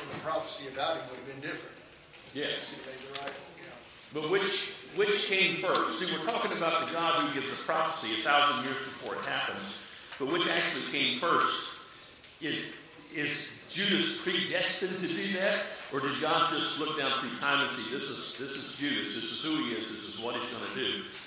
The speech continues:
Speaker 2: so I'm gonna write about it now." So when, when it comes to pass, everybody's gonna go, "Wow, God wrote about that a thousand years ago."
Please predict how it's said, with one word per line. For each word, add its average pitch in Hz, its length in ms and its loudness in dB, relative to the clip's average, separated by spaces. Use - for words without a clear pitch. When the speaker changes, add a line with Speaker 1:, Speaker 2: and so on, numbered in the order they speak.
Speaker 2:
so 104 100 -6
I'm 120 80 -4
gonna 113 180 0
write 110 220 2
about 110 280 0
it - 20 -2
now." 135 340 -2
So 107 80 -6
when, 101 300 -8
when 104 80 -10
it 98 140 -12
comes 101 200 -12
to - 80 -14
pass, 143 320 2
everybody's 107 280 -4
gonna 104 140 -4
go, 101 120 -4
"Wow, 98 460 -6
God - 140 -6
wrote - 200 -8
about 92 240 -6
that 98 120 -6
a 101 80 -6
thousand 113 420 0
years - 280 -4
ago." 92 100 -4